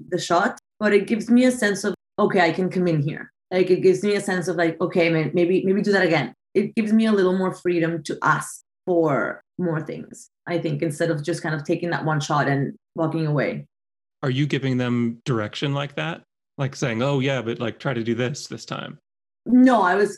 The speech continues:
Speaker 1: letting them do their thing. But if one of them did, like, a cool backflip,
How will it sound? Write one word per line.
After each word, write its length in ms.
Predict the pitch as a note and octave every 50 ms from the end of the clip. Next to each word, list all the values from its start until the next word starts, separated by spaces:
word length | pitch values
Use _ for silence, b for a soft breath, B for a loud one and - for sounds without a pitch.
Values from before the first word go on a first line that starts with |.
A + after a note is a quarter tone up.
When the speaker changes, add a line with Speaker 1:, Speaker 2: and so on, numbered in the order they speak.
| -
Speaker 1:
letting 260 | G#3 G#3+ G#3 A3+ A#3 B3
them 160 | B3+ B3+ A3+
do 100 | G#3 G3+
their 180 | F#3+ G3+ F#3+
thing. 280 | F#3 - F#3 F#3 G#3 G#3
But 100 | G#3 F#3+
if 160 | F#3 F3+ D#3+ E3
one 300 | E3+ D#3 D3+ F3 F3+ F#3+ G#3
of 60 | A3
them 180 | A#3 A#3 A#3 G#3+
did, 180 | - F#3+ E3 E3+
like, 160 | F3 E3+ E3+
a 120 | F3 E3+ - -
cool 120 | F3+ D#3+
backflip, 480 | D3+ D3+ D3+ D3 - - B3 E4+ -